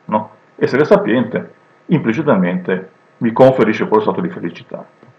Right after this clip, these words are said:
Ora qui, quindi la critica kantiana è che invece la natura non garantisce assolutamente questo fine,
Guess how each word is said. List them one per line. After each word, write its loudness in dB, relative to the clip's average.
Ora 6
qui, 2
quindi 4
la 6
critica 0
kantiana -2
è 8
che 4
invece 4
la -2
natura 6
non 6
garantisce 4
assolutamente 2
questo 2
fine, -2